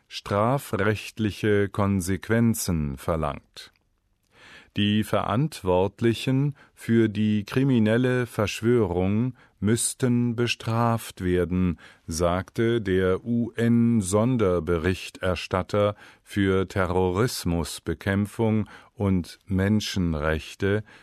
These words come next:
Ben Emmerson. Die American Civil Liberties Union nannte den Bericht schockierend und rief Präsident Barack Obama auf,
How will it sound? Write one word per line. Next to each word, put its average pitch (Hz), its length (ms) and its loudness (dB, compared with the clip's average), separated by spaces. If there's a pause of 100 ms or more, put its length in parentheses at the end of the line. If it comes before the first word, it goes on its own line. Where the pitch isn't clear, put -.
(200)
Ben 95 400 2
Emmerson. 92 520 0 (1120)
Die 113 340 4
American 135 680 2
Civil 120 480 4
Liberties 120 600 2
Union 127 600 4 (100)
nannte 117 720 2
den 104 320 0
Bericht 98 580 0 (220)
schockierend 104 1160 -2 (360)
und 107 260 0
rief 131 400 0
Präsident 104 880 0
Barack 95 520 2
Obama 90 720 0
auf, 107 540 -2